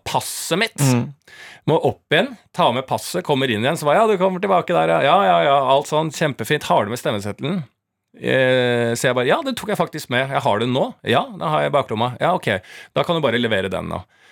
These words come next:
Speaker 1: Men før du leverer den, så må du gå innom gardinene.» Og det er bare meg i lokalet. Alle står og ser på meg, så jeg sier,
Speaker 2: Ja.
Speaker 1: «Hva sa du?»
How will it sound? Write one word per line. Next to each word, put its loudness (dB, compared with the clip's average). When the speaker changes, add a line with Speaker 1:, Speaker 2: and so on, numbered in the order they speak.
Speaker 1:
Men 2
før -2
du -2
leverer 2
den, -2
så -6
må 2
du 0
gå 2
innom 0
gardinene.» -2
Og 0
det 4
er -10
bare 2
meg 0
i -2
lokalet. -2
Alle 4
står 0
og 0
ser -2
på -8
meg, 0
så -6
jeg -4
sier, 4
Speaker 2:
Ja. -
Speaker 1:
«Hva 0
sa 0
du?» -2